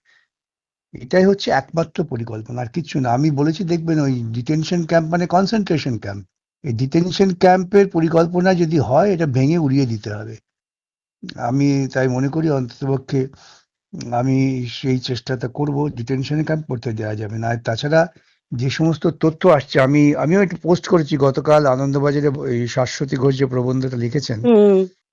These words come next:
Speaker 1: যে তথ্য তিনি দিয়েছেন, কোথায় অনুপ্রবেশ?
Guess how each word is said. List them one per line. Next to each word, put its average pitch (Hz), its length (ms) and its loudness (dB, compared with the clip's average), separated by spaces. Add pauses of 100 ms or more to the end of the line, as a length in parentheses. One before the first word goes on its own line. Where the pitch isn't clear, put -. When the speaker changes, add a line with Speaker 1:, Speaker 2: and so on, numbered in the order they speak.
(180)
Speaker 1:
যে 143 160 0
তথ্য 151 380 0
তিনি 170 200 2
দিয়েছেন, 160 420 2
কোথায় 233 280 2
অনুপ্রবেশ? 117 580 0